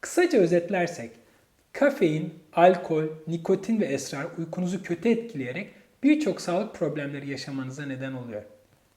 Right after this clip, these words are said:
Bir sonraki videoda uykunuzu iyileştirmek için on iki ipucundan bahsedeceğiz.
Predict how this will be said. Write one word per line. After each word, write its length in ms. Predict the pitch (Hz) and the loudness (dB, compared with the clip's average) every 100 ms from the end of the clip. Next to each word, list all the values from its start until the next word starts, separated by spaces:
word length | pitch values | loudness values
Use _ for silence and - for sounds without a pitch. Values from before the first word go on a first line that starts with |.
| _ | _
Bir 160 | 269 339 | 8 8
sonraki 500 | - 214 156 - 139 | 6 2 0 -2 -6
videoda 460 | 135 127 120 202 - _ _ | -6 -8 -10 -10 -12 _ _
uykunuzu 460 | 196 190 - 233 254 | -2 0 4 4 4
iyileştirmek 640 | 214 190 185 - 202 202 | 4 4 2 0 0 0
için 280 | - 214 233 - - | -2 -6 -6 -10 -4
on 140 | 240 269 | 2 4
iki 280 | 226 - 214 | 2 0 -2
ipucundan 580 | - 156 151 143 120 | -2 -6 -4 -4 -6
bahsedeceğiz. 680 | 120 117 - 110 - 98 | -6 -8 -10 -14 -14 -16